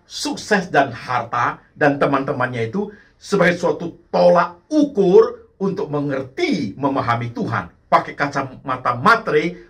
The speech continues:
maka muncullah pertanyaan yang seperti itu. Yes. Kenapa begitu, Pak Pendeta? <clears throat> Saudara-saudara sekalian, ketika kita memakai kacamata matre untuk memahami tiga D dari Tuhan,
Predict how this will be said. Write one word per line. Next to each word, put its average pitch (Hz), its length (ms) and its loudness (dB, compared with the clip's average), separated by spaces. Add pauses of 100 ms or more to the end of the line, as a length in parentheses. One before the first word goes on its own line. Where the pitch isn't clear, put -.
maka 156 240 -4
muncullah 123 480 -6
pertanyaan 104 560 -6
yang 98 40 -14
seperti 92 440 -14
itu. 95 120 -18 (440)
Yes. - 640 -10 (480)
Kenapa 302 320 0
begitu, 226 320 -4
Pak - 160 -6
Pendeta? - 360 -12 (440)
<clears throat> 120 80 -12 (1500)
Saudara-saudara 208 640 2
sekalian, 107 480 -6 (640)
ketika 262 480 2
kita 202 240 -4
memakai 147 400 -2
kacamata 127 640 -2
matre 117 640 -6 (320)
untuk 185 560 -2
memahami 135 640 0 (160)
tiga 175 480 2
D 190 320 0
dari 113 240 -4
Tuhan, - 480 -10